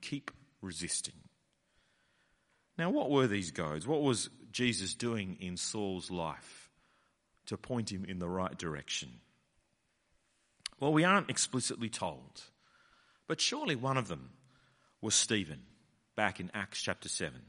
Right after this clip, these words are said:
I wonder if Saul had been mulling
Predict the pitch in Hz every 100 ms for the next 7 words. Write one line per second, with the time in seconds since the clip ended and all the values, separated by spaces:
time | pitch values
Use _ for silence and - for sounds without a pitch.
0 | 82 _ _ _ _ _ _ _ _ _
1 | - 147 196 180 147 - 170 147 131 127
2 | 113 120 120 131 143 156 131